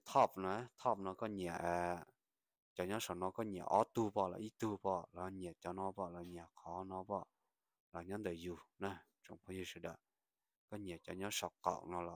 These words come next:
nhớ đọc ca nó, nhớ khó nó. Cũng nhớ đời dù nè. Còn nó có, bây giờ có nhiều khó nó là con rúa khó nó trong đó. Ờ, nè.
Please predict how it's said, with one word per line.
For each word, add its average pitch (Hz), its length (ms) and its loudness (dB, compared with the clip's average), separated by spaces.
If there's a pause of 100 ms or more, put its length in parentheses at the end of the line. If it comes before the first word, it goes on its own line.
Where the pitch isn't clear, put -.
nhớ 95 280 -2
đọc 85 220 -8
ca 101 200 -2
nó, 90 260 -8
nhớ 92 160 -6
khó - 160 -16
nó. 85 300 -6 (720)
Cũng 95 120 -10
nhớ 95 80 0 (120)
đời - 180 -6
dù 85 160 -8 (200)
nè. 101 180 6 (920)
Còn 92 120 -8
nó 95 100 0
có, 98 120 0 (160)
bây 98 100 2
giờ 107 160 6
có 135 80 6
nhiều 101 200 2
khó - 160 -8
nó 104 240 2
là 95 100 0
con 113 220 -4
rúa 123 120 0
khó 104 100 -6
nó 95 240 -4
trong 101 260 -4 (100)
đó. 113 200 -6 (1080)
Ờ, 95 540 -6 (180)
nè. 85 160 -8